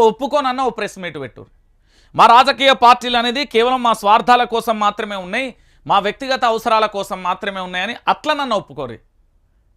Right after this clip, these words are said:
కనీసం ఇప్పటికైనా నా తెలంగాణ సమాజంలో కొంతమంది సిగ్గు శరం వత్తది. ఈ రాజకీయ నాయకులు గాలు, ఈ బాడకలు, దొంగలు అనేది అప్పుడైనా నా తెలంగాణ సమాజం గుర్తిస్తది. ఈ దొంగ పార్టీలు పెట్టి ఈరోజు రైతు, ఇగో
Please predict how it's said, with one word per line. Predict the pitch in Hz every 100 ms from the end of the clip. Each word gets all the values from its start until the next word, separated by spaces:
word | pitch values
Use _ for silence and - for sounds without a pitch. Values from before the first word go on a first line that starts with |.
| _ -
కనీసం | 240 269 277 247
ఇప్పటికైనా | - 262 254 247 233
నా | 226 220
తెలంగాణ | 240 240 233 220
సమాజంలో | 208 214 208 214 247
కొంతమంది | 208 202 202 220 202 -
సిగ్గు | 240 285 226
శరం | 214 165
వత్తది. | 120 101 - _ _ _ _ _ _ _ _ _ _ _
ఈ | 190 220
రాజకీయ | 226 262 262 254 240
నాయకులు | 233 240 220
గాలు, | 214 240 247
ఈ | 208 170
బాడకలు, | 220 254 240 226 214 175
దొంగలు | 226 262 240 214
అనేది | 233 269 247 190
అప్పుడైనా | 202 294 269 269 247
నా | 226
తెలంగాణ | 208 233 226 220 196
సమాజం | 202 208 202 165
గుర్తిస్తది. | - 185 143 98 _ _ _ _ _ _ _ _ _ _ _ _ _ _ _ _ 151
ఈ | 226 185
దొంగ | 254 294 269
పార్టీలు | 262 254 247 226
పెట్టి | 226 294 269
ఈరోజు | 247 226 202
రైతు, | 233 185 185
ఇగో | 185